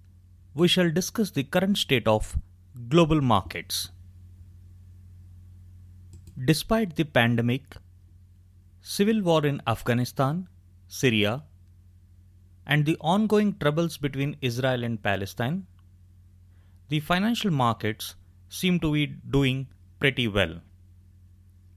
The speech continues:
In fact, it seems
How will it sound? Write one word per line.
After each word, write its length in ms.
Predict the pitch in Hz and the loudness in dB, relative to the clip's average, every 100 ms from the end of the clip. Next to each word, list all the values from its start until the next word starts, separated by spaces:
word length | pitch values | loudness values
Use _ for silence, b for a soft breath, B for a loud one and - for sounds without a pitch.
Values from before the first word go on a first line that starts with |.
| - - b b b b | -20 -20 b b b b
In 140 | 202 220 | -2 -2
fact, 400 | 156 117 - - - - | 0 -2 -4 -20 -14 -6
it 160 | 160 | -6
seems 560 | - 214 147 127 - - | -4 -2 -2 -4 -8 -18